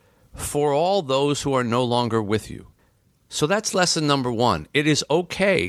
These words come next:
to think, "All right, I'm gonna have a relationship with somebody who's gone." It's not weird. It's not a seance. It's not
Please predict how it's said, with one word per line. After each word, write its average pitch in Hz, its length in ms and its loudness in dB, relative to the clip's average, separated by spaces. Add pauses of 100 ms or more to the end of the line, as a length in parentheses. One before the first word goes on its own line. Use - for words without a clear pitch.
to - 80 -6
think, 139 300 0
"All 156 80 2
right, 104 280 2
I'm 127 140 0
gonna 139 180 0
have 98 560 -2 (640)
a 120 80 2
relationship 120 720 -2 (440)
with 131 120 -2
somebody 92 380 0
who's 104 160 -2
gone." - 380 -4 (720)
It's 107 180 -4
not 87 220 0
weird. 117 460 0 (640)
It's 104 180 -4
not 87 220 2
a - 40 -4
seance. 120 840 0 (680)
It's - 260 -2
not 90 300 0